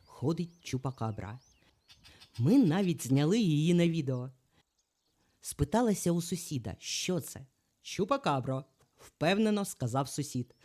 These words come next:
«Вона понад кручами курей у людей тягає». З весни чую страшні історії. У однієї моєї сусідки вкрало курку, в іншої задавило півня. Опис винуватця співпадає.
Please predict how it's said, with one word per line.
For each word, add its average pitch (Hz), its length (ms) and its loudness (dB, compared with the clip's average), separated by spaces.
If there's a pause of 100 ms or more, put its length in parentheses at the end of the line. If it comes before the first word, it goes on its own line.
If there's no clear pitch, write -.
(200)
«Вона 233 320 2
понад 220 300 2
кручами 185 560 2 (160)
курей 240 420 4
у 147 80 0
людей 147 300 0
тягає». 127 480 -6 (480)
З - 140 -10
весни 147 600 2
чую 220 420 0
страшні 165 640 -2
історії. 123 680 -4 (380)
У 127 120 0
однієї 143 560 4
моєї 156 440 4
сусідки - 600 -6
вкрало 208 480 -2
курку, 160 540 -6 (260)
в 143 120 0
іншої 160 440 4
задавило 143 580 0
півня. 135 520 -4 (360)
Опис 160 380 -2
винуватця 165 800 -2
співпадає. 135 920 -4